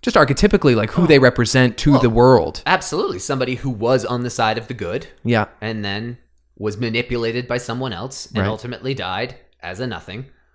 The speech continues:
Speaker 1: Yep. Yeah, absolutely.
Speaker 2: Yeah.
Speaker 1: We can't be the first to make that observation.
Speaker 2: No.
Speaker 1: We also had the token, "I've got a bad feeling about this," as said by Anakin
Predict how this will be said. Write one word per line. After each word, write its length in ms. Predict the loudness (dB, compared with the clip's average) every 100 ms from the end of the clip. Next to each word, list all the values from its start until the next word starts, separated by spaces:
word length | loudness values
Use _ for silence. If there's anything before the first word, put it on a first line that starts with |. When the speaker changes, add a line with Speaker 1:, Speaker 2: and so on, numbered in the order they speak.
| -6
Speaker 1:
Yep. 280 | -2 -2 -4 _ _ _ -6
Yeah, 180 | -4 -4
absolutely. 560 | -8 -6 -4 -4 -6 -8
Speaker 2:
Yeah. 180 | -12 -16 -18 -10
Speaker 1:
We 60 |
can't 180 | -4 -4
be 80 | -4
the 80 | -6
first 220 | -6 -8
to 60 | -8
make 140 | -6
that 140 | -6
observation. 380 | -8 -10 -6 -4
Speaker 2:
No. 280 | -4 -6 -12 -18 -14 4
Speaker 1:
We 120 | 6
also 320 | 6 4 2
had 420 | 4 4 4 2
the 100 | -2
token, 720 | 2 2 4 2 0 -2 -6 -12 -20 _ -6
"I've 80 |
got 100 | -4
a 40 | 0
bad 200 | -2 0
feeling 240 | -2 -2
about 220 | -2 -4
this," 180 | -2 -4
as 140 | -4 -4
said 140 | -2
by 120 | -2 -4
Anakin 280 | -4 -6